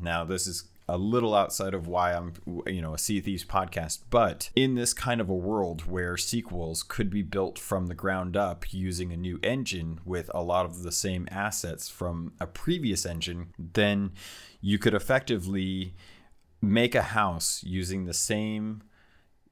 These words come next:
bricks that you used for the first house, but make sure that you're optimizing it so that if you wanted to build an extension of the house, that you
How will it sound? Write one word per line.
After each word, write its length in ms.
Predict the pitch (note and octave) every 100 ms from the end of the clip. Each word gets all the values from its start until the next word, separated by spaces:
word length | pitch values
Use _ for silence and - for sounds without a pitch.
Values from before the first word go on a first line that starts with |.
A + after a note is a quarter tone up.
| B2
bricks 400 | - A2 G2+ -
that 220 | G#2 F2+
you 120 | F2+ F#2
used 600 | F2+ G2+ F2+ E2 - -
for 240 | - F#2 E2+
the 80 | D#2+
first 400 | - D3+ D#3 -
house, 540 | F2+ D#2+ D#2+ - - - - - -
but 540 | - E2 F#2 F2+ - - - _ _ _ _
make 280 | G#2+ A#2+ A#2
sure 240 | - A#2
that 200 | G2+ F2+
you're 200 | F#2 F#2
optimizing 840 | - B2 C3+ G#2 F2+ F2 E2 F2 F2
it 80 |
so 220 | - G2 E2+
that 360 | F2+ F#2 - -
if 180 | G#2+ -
you 100 | G2+
wanted 400 | E2+ F#2+ F#2+ F#2+
to 80 | F2+
build 300 | E2+ F#2+ F2+
an 100 | F2+
extension 720 | E2+ - - G2+ G2 - E2 -
of 180 | G2 F2
the 100 | E2+
house, 500 | G#2+ F#2+ D#2 - - -
that 280 | F#2 E2+ -
you 140 | D#2+